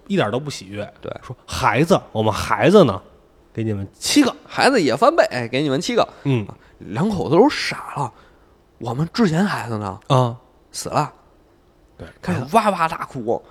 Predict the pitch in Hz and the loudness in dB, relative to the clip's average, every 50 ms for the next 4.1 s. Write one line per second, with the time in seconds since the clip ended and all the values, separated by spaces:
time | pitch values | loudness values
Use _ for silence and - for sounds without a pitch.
0 | _ _ _ - _ _ _ - 196 262 311 370 427 381 330 403 392 - 392 339 | _ _ _ -20 _ _ _ -4 -2 4 6 6 6 6 4 2 0 0 0 2
1 | 370 494 453 349 - 427 381 - - 320 302 403 427 - - 285 294 339 392 349 | 4 6 6 6 8 6 6 6 4 2 2 2 0 0 0 -2 0 0 0 0
2 | 349 302 214 202 208 220 294 247 - - - - - - _ _ _ _ _ _ | 0 0 0 -2 -2 -4 -8 -12 -14 -20 -20 -20 -20 -20 _ _ _ _ _ _
3 | _ _ - _ _ - 110 120 131 160 190 170 139 135 127 - 170 180 180 170 | _ _ -20 _ _ -6 -4 -2 0 0 2 2 2 0 0 2 4 4 4 2
4 | 127 101 | 0 -2